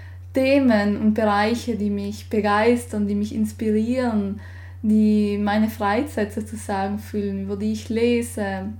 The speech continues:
Weiterbildungen anhöre und so weiter. Und auch ich selbst höre mir sehr, sehr gerne Podcasts über bestimmte Themen an. Und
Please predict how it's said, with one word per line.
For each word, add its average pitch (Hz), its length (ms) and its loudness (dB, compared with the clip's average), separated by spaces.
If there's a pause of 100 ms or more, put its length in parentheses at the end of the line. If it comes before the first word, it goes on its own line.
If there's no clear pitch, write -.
Weiterbildungen 208 1300 -2 (720)
anhöre 202 680 0
und 240 180 4
so 226 180 0
weiter. 196 580 -4 (760)
Und 240 260 0 (260)
auch 214 220 2
ich 214 200 -6
selbst 233 480 0
höre 202 220 -2
mir 202 260 -4 (680)
sehr, 247 300 10
sehr 233 300 6
gerne 208 360 4
Podcasts 202 680 0
über 202 220 -2
bestimmte 208 560 -4
Themen 196 400 -2
an. 190 400 -4
Und 196 520 -4